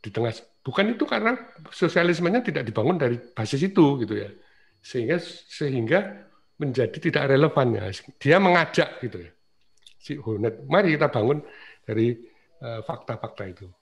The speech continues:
Kemudian, eh, yang terakhir tentang covid nineteen ini memang menarik ya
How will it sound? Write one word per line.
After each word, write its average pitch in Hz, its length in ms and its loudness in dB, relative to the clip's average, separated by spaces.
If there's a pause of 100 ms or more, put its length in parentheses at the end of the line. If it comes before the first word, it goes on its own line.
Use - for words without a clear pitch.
(1160)
Kemudian, 143 480 4 (100)
eh, 151 320 4 (1500)
yang 110 480 2
terakhir 131 640 0
tentang 110 560 -4
covid 127 320 -2
nineteen 123 400 0
ini 143 80 -2
memang 139 320 0
menarik 127 400 -2
ya 95 60 -12